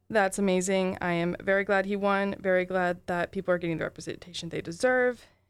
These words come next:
in the awards, because in the past they have not been the best at that. This was the first O-, Oscars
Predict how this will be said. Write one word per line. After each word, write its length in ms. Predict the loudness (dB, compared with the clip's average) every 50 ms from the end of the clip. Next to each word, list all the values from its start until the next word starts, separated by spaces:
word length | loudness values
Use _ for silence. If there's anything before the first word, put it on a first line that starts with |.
| -6
in 200 | -4 -2 -2 0
the 80 | 0 0
awards, 420 | 2 2 4 4 4 2 0 -2
because 320 | -10 _ -6 -4 -4 -2 -2
in 80 | -2
the 60 | -4 -4
past 360 | -4 -2 -2 -2 -2 -4 -6
they 100 | -8 -8
have 180 | -8 -8 -6
not 360 | -4 -2 0 -2 -2 -4 -4 _
been 140 | -4 -2
the 80 | -2 -4
best 300 | -4 -6 -8 -8 -10 -12
at 100 | -12 -10
that. 240 | -8 -10 -10 -10 -12 _ -20 _ _ _ _ _ _ _
This 200 | 0 0 0 0
was 120 | -4 -2
the 100 | -2 -4
first 380 | -4 0 2 2 2 2 -2 -4 -2
O-, 200 | -2 -2 -2 -2 _
Oscars 640 | 0 0 0 0 -2 -2 0 0 0 0 -2 -6 -10